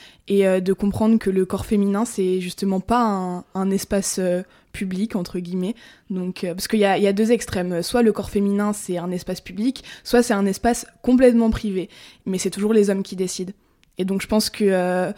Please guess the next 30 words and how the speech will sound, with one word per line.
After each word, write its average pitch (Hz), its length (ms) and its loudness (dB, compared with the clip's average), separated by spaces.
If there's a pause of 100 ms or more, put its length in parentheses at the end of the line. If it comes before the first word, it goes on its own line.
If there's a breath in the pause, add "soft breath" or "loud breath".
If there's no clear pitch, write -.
(380 loud breath)
que 214 80 6
la 196 100 6
sacralisation 202 680 0
du 208 140 0
corps 202 200 -4
féminin, 196 340 2
ça 208 160 -2
permet 185 300 0
aussi 196 280 0
de 190 220 2
se 180 180 -4
réapproprier 208 680 0
son 208 160 -4
corps. 202 320 -6 (400 loud breath)
Et 180 240 0
donc, 180 280 -6
euh, 180 120 -2
je 175 160 -8
vois 175 320 -6
pas 180 280 -6 (580)
où 208 80 0
serait 202 220 -4
le, 190 120 -4
enfin, 170 400 -10
où 190 120 -2
est 185 40 0
le 180 60 -6
problème 180 320 -6
avec 170 240 -8
ça. - 200 -14